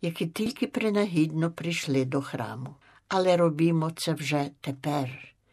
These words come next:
Не кажімо: "Зроблю, коли буду старший". Ми вже тепер оті старші. Робімо сьогодні, бо завтра вже може нам не належати. Тоді, коли ви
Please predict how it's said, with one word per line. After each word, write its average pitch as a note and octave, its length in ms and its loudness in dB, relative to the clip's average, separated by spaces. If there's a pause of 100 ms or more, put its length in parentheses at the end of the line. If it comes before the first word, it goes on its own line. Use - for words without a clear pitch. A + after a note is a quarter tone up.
(140)
Не A#3+ 120 4
кажімо: G#3+ 680 2 (320)
"Зроблю, G#3 540 4
коли E3+ 260 4
буду D3+ 460 2
старший". C3+ 760 0 (460)
Ми A#3+ 140 4
вже A#3 420 4
тепер E3 360 6
оті D3+ 300 2
старші. C#3 800 -2 (480)
Робімо E3+ 440 2
сьогодні, E3+ 680 0
бо D3 160 -2
завтра E3 640 0 (380)
вже D#3+ 220 2
може D#3 380 2
нам D3+ 440 2
не D3 360 0
належати. C3 840 -2 (420)
Тоді, A3+ 280 8
коли G#3 340 4
ви E3 200 2